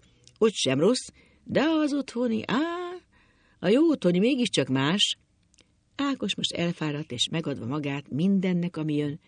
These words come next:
lehúnyta szemét. Például, mit tettünk tegnap? Erőlevest, rizses csirkét, mágiarakást. Pontosan emlékszem rá. Semmi többet, semmi jobbat. Vesz és társa azonban mást evett.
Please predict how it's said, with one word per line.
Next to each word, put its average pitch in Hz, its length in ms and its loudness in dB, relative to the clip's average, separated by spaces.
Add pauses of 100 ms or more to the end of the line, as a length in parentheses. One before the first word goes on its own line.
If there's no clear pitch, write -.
(240)
lehúnyta 113 420 -4
szemét. - 420 -8 (640)
Például, 294 920 0 (160)
mit 139 180 -2
tettünk 185 460 0
tegnap? - 360 2 (400)
Erőlevest, 262 880 2 (640)
rizses 143 340 0
csirkét, 180 640 2 (120)
mágiarakást. 131 920 -2 (140)
Pontosan 269 600 0
emlékszem 139 540 -2
rá. 127 220 -6 (300)
Semmi 381 360 0
többet, 214 380 0
semmi 170 240 2
jobbat. 135 420 0 (580)
Vesz 156 340 2
és - 120 -4
társa 151 400 -4
azonban 147 340 -2
mást 143 300 -2
evett. 135 400 -2